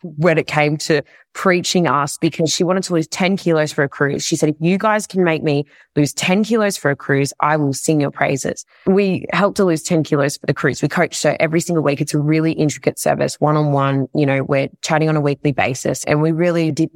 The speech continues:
we're along the journey with her. So it got to the ten kilo mark, and she did. She brought all of her friends, and then they brought all of their friends, and it just kind of compounded from there. And then I think it was through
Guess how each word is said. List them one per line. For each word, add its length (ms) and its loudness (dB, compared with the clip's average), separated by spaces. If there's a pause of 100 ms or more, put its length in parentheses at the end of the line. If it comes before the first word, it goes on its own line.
(200)
we're 100 0
along 260 0
the 60 0
journey 320 -4
with 220 -2
her. 200 -2 (420)
So 180 0
it 80 -6
got 160 0
to 100 -6
the 240 0 (160)
ten 240 2
kilo 380 2
mark, 320 -4
and 180 0
she 220 -2
did. 400 -2
She 180 0
brought 440 0 (420)
all 320 4
of 100 -2
her 180 0
friends, 460 -4
and 140 4
then 100 4
they 160 2
brought 300 -6 (100)
all 220 4
of 140 -2
their 180 0
friends, 360 -4
and 140 2
it 120 -4
just 340 -2
kind 220 2
of 180 0 (460)
compounded 640 2
from 240 2
there. 360 2
And 200 0
then 360 0
I 100 0
think 260 0
it 60 -4
was 220 0
through 420 0